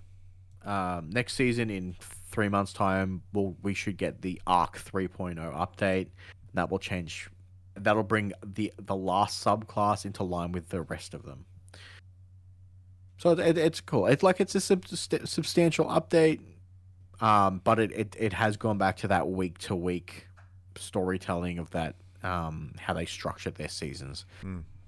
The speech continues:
Speaker 1: As opposed to when Witch Queen dropped, it had a whole new campaign to play through in one go. This is that once you've done your weekly mission,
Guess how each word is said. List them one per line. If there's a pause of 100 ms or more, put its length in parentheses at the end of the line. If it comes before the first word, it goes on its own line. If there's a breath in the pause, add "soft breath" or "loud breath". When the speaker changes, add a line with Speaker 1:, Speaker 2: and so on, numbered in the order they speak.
Speaker 1:
As
opposed
to
when
Witch
Queen
dropped,
it
had
a
whole
new
campaign (500 soft breath)
to
play
through (120)
in
one
go. (400 loud breath)
This
is
that (360 loud breath)
once
you've
done
your
weekly
mission,